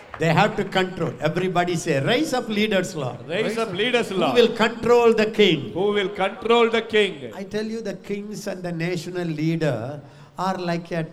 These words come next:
Speaker 1: uh, summa, it's, they are like a head, but the church is the neck, the Daniel team. We read Daniel book, you know, anywhere in the Bible, kings will sign for anything. Su-, suddenly he will sign.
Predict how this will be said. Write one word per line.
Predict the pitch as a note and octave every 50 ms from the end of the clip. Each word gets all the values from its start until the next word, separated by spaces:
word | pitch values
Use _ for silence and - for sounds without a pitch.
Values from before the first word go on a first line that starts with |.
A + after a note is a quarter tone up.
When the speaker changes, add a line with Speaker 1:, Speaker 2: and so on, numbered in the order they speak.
| - - -
Speaker 1:
uh, | C#3+ C#3 C3+ C3+ C3 C3+
summa, | - - D4 D#4 D4 A#3 E3+ C#3+ - - - - -
it's, | D#3+ F3 F#3+ - -
they | - - G#3 A#3
are | A3 A3+ G#3+
like | G#3 G#3 G3+ G#3 A3
a | F#3+
head, | E3 - G#3 A3 A3 A3 - G#3 F#3+ D#3 B2+ G#2+ - - - - - -
but | D3 C#3 -
the | C#3+ C#3
church | C#3 - - F#3 F#3+ G#3 G#3 G#3 - -
is | - D#3+ D3 -
the | - D#3+ C#3+
neck, | C3 B2+ C#3 E3 E3 D#3+ - - - -
the | - B2 A2+ - - -
Daniel | - D#3+ D#3+ D#3+ D#3+ E3 D#3+ D3+ D3 D3+ - -
team. | C#3+ B2 - - - - - - - - - - - - - - - - - - - - - - _ _ _ _ _ _ _ A2
We | C3+
read | D3+ F#3+ A3 G#3+
Daniel | - F3+ - F#3+ G3+ G3 F#3+ F#3
book, | F#3 E3 F3 E3+ - -
you | E3+ E3
know, | E3 F3+ G#3 - D#3+ D3+
anywhere | C#3 D3+ F3 A3+ A#3 G#3+ G#3+ G#3 G3+
in | F#3+ F#3
the | F3
Bible, | E3 D#3 D#3 E3+ E3+ D#3+ D#3
kings | D3+ - - B3 C4 C#4 C#4+ - -
will | B3 A#3+ A3+ -
sign | - - G#3 G3+ G#3+ A3+ A3+ G3+
for | E3 G3 G3+
anything. | F#3 F3 E3+ F3 G3 G3+ G3 F#3 E3 - - - - _ _ _ _ _ _ _ _ _ _ _ _ _ _ _ _ _ _ _ _ _
Su-, | - - D3+ D3 D#3 D#3+ D3 C3
suddenly | D3+ C3+ C#3+ G3+ C4 E4 F4 E4+
he | - C#4+ C#4+
will | A#3+ B3 A#3
sign. | - - - G#3+ F#3+ F3+